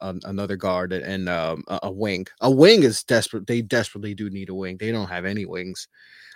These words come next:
um, that can sh-, that can score, uh, off the bench. So that's definitely what they, but it just seems like the defense has kinda fell off. Their defense was really good during their eight and one. I mean, they, and they're still overall, they're still, I think, like, fourth or fifth in defensive efficiency and all that. And the offense is, has been good,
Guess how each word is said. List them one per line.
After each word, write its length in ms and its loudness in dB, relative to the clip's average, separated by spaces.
um, 540 -6
that 160 -4
can 100 -14
sh-, 140 -2
that 160 -4
can 100 -10
score, 560 0
uh, 40 -4
off 240 -6
the 100 -4
bench. 240 -2
So 120 -6
that's 200 6
definitely 280 4
what 160 -2
they, 40 -4
but 160 6
it 100 12
just 200 6
seems 160 6
like 180 6
the 80 4
defense 460 0
has 100 -2
kinda 280 2
fell 240 2
off. 140 0
Their 120 0
defense 420 2
was 140 -4
really 320 4
good 300 -2
during 280 -6
their 200 -6
eight 200 -8
and 80 -10
one. 140 -6
I 60 -6
mean, 160 -6
they, 240 0
and 160 6
they're 120 10
still 260 8
overall, 380 8
they're 120 -2
still, 280 -2
I 40 -6
think, 180 -6
like, 180 -10
fourth 380 -8
or 60 -6
fifth 280 -6
in 60 -8
defensive 460 -8
efficiency 580 -6
and 100 -8
all 140 -6
that. 240 -2
And 140 -4
the 80 2
offense 400 -2
is, 200 -8
has 280 -10
been 240 -8
good, 320 -2